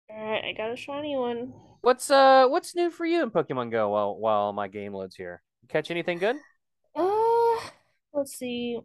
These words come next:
Speaker 1: Not really, but let's see. Um, what's coming up? Lo-,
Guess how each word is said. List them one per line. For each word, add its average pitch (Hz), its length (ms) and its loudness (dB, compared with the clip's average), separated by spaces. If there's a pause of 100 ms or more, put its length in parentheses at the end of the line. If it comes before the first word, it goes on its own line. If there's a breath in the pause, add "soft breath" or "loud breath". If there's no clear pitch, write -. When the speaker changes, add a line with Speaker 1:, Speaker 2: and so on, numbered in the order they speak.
Speaker 1:
Not 320 300 -8
really, 339 600 -4 (160)
but 240 640 -2 (540)
let's 240 260 -4
see. 226 640 -8
Um, 240 800 -8 (220)
what's 254 200 -6
coming 247 300 -6
up? - 160 -6 (520)
Lo-, 240 440 0